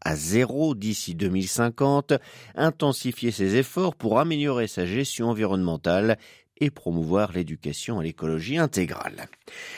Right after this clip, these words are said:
La lutte contre le changement climatique, elle est mondiale, elle se joue partout, mais dans certaines régions plus que dans d'autres.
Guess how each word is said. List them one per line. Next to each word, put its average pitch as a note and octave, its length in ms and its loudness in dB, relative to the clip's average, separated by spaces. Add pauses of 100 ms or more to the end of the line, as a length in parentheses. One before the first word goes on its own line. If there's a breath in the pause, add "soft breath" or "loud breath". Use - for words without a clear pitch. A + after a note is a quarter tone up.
(120)
La D3+ 80 4
lutte D#3 220 0
contre C3+ 320 -4
le B2 100 0
changement A2+ 340 -2
climatique, G#2 540 -6
elle F2+ 100 0
est F2+ 60 2
mondiale, A2+ 580 4
elle A2+ 140 -2
se - 160 -4
joue F2 160 -4
partout, - 480 -4
mais F3 160 4
dans D3 160 2
certaines A#2 380 0
régions E2+ 320 -2
plus - 240 -10
que - 100 -8
dans C#2+ 180 -4
d'autres. A2+ 460 -2